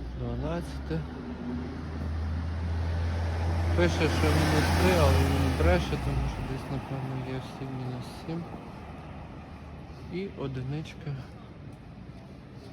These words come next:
Чуть-чуть, чуть-чуть там насипали, я так розумію, що вони сиплять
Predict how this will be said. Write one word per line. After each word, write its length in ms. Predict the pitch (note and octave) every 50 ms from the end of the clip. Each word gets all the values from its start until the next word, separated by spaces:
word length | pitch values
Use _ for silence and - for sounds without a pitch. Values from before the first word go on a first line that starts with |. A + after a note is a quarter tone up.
| - - - - - - - - - - - - - - - - - - - -
Чуть-чуть, 600 | - - E3 D#3+ D#3 - - - - D#3 D3+ D#3 - - -
чуть-чуть 600 | - C#3 C3+ - - - - D3 C#3 C3+ - -
там 180 | - C3+ C3+ C3 C3 C3 B2+
насипали, 680 | C3+ C3 B2+ B2+ - - D3+ D3+ C#3+ - - C3+ C3 B2+
я 100 | B2+ B2+
так 160 | B2 - B2+ - - C3
розумію, 480 | B2+ B2 C3 C3 B2+ C3 C3 B2+ B2+
що 160 | B2 - - C3
вони 240 | B2+ B2 B2 B2+
сиплять 600 | B2 - - C3+ C3 - - - B2+ B2 - -